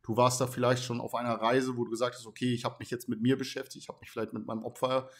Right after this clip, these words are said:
beschäftigt, mit den Angehörigen beschäftigt." Da waren die anderen nicht oder da kommen die anderen vielleicht nicht hin.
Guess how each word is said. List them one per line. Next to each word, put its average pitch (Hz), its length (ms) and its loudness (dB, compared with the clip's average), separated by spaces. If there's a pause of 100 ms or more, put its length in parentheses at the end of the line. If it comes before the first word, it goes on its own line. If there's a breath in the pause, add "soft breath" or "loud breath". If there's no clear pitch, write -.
(200 loud breath)
beschäftigt, 127 460 -2
mit 110 100 0
den 110 80 -2
Angehörigen 127 480 2
beschäftigt." 123 340 -8
Da 113 100 -2
waren 143 200 2
die 131 80 0
anderen 104 340 -4
nicht - 280 -12
oder 104 160 0
da 107 100 0
kommen 123 240 0
die 120 80 2
anderen 120 280 0
vielleicht 120 280 -2
nicht 120 120 -4
hin. 120 240 2